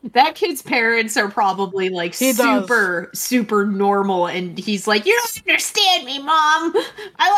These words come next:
Speaker 1: like bugs!" <laughs> They're just like, "We don't, we didn't raise him like
Speaker 2: I like
Speaker 1: this."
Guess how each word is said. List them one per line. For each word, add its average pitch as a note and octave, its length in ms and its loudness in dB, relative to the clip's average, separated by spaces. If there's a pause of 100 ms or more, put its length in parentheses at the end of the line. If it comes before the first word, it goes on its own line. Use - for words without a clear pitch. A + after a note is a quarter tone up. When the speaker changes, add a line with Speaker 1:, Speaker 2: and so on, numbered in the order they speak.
Speaker 1:
like G#3+ 200 -10
bugs!" C#4 600 0 (300)
<laughs> - 320 -14
They're B3+ 140 -4
just C4 180 -6
like, C4+ 140 2
"We E4+ 120 2
don't, F4+ 280 0
we E4 120 2
didn't G4 260 -4
raise F4+ 260 2
him D#4 120 0
like B3 200 0
Speaker 2:
I D4+ 60 -2
like B3+ 140 2
Speaker 1:
this." - 340 0